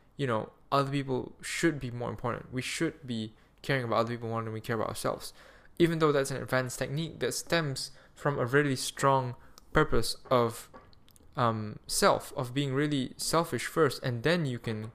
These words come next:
care about other people more than yourself as an advanced technique. And that's what I was about to get to. You have to be very secure in yourself to put other people first. Like,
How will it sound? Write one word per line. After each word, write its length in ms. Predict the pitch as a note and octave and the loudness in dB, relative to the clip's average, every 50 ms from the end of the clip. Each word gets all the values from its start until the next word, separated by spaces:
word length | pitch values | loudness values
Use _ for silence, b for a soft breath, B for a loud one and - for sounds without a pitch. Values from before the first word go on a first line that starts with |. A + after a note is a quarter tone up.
| _ | _
care 160 | - - C3+ B2 | -2 0 2 2
about 280 | A2+ A2 G#2 - - B B B B B B B B _ _ - | 4 4 2 0 -2 B B B B B B B B _ _ 2
other 160 | B2+ A#2+ B2 | 2 2 2
people 240 | C#3 C3 B2 A#2 A2 | -2 -4 -4 -4 -4
more 380 | A2 A2+ A#2+ A#2+ A2+ A2 A2 | -2 0 0 2 2 2 0
than 180 | A2 A#2 A2+ A2+ | 0 -2 -2 -2
yourself 400 | A2 A2 - - C#3 C3 A#2 - | -2 -4 -2 0 0 0 0 0
as 120 | - A#2+ A#2 | -2 -4 -4
an 60 | A#2 | -6
advanced 380 | A2+ A#2+ A#2 A#2+ A#2+ A2+ - | -6 -2 0 0 0 0 -2
technique. 240 | - B2+ C#3+ D3+ C3 | -4 -4 -4 -4 -4
And 120 | A#2+ C3 B2 | -2 0 0
that's 200 | D#3 D3+ C#3 - | 0 0 2 2
what 140 | D3+ A#2+ | 4 6
I 40 | A2+ | 6
was 100 | C3+ B2+ | 4 4
about 160 | B2 B2+ A#2 A#2+ | 2 0 -2 0
to 40 | - | 0
get 160 | E3+ E3+ - | -2 -2 -2
to. 160 | - A#2 - - B B B B B B B | -4 -6 -6 -8 B B B B B B B
You 100 | B D#3 | B 6
have 100 | G3 A3+ | 6 6
to 80 | - A3 | 6 4
be 60 | F3 | 2
very 300 | C3+ A#2+ C#3+ E3+ G#3 G3+ | 2 4 6 6 6 6
secure 640 | - - C#3 - - - D#3 E3+ D3+ - - - - B B B B B B B B - - | 4 2 -4 -6 -2 0 2 4 4 4 2 0 -6 B B B B B B B B 0 2
in 100 | D3 C#3 | 2 4
yourself 580 | C#3 B2+ A#2+ - - D3 - - B2 - - - | 4 2 0 0 0 0 0 0 -2 -6 -8 -8
to 60 | - | 0
put 200 | - E3+ D#3 - | 2 4 6 6
other 160 | D3 C#3 C3+ | 6 4 4
people 240 | C3+ C3+ B2+ B2 A2 | 2 -2 -4 -4 -4
first. 400 | - - D3+ C3 B2 B2 - - | -2 -2 0 0 0 -2 0 2
Like, 200 | C#3+ C#3 B2 | 2 2 2